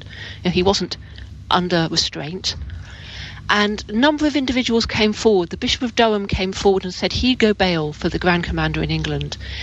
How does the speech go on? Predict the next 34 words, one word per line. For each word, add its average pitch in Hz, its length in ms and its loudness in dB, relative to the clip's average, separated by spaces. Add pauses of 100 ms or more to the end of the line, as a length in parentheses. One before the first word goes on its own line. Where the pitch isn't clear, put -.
(240)
And 190 160 2
another, 196 360 4 (120)
one 202 160 4
of 196 80 2
the 190 260 2
lords 190 460 4
of 156 120 -12
Northern 175 300 2
England, 156 460 -2 (1040)
um, 180 260 -2 (600)
came 180 220 4
forward 180 300 2
and 175 80 -4
said, - 180 -4 (520)
"I'll 208 240 4
go 196 200 2
bail 180 380 2
for 180 420 2
the - 80 -12
Grand 165 280 -4
Commander 165 440 0
in 160 200 -2
Yorkshire." 160 480 2 (340)
And 262 120 2
that 320 100 4
was - 100 0
fine, 202 480 2
no 339 120 4
problems, 190 520 0 (160)
let - 120 2
them 262 100 0
out 233 160 2
of - 60 -12
prison. 175 320 -4